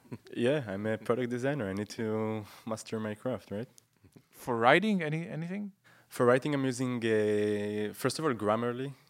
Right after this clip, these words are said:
Speaker 2: is my, uh, is one of my favorites. Google Docs, very simple. The fact that you can share with someone and you can both write in the same file, it's, uh,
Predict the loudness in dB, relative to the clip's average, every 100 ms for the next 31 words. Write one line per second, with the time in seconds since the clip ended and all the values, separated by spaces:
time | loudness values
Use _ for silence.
0 | _ -18 -12 -8 -6 -6 -6 -6 -8 -10
1 | -14 -14 -14 -14 -12 -8 -4 -4 -6 -8
2 | -4 -2 -2 -4 -4 -8 -14 -4 -2 0
3 | 0 -2 -2 -4 -16 -18 _ -4 -4 -4
4 | -10 -8 -10 -10 -12 -20 -20 -12 -8 -4
5 | -4 -6 -8 -6 -8 -8 -4 0 0 -2
6 | -8 -4 -4 -2 -4 -6 -10 -14 -12 -8
7 | -8 -8 -8 -10 -10 -14 -14 -10 -10 -4
8 | -2 -2 -4 -12 -18 -18 -12 -12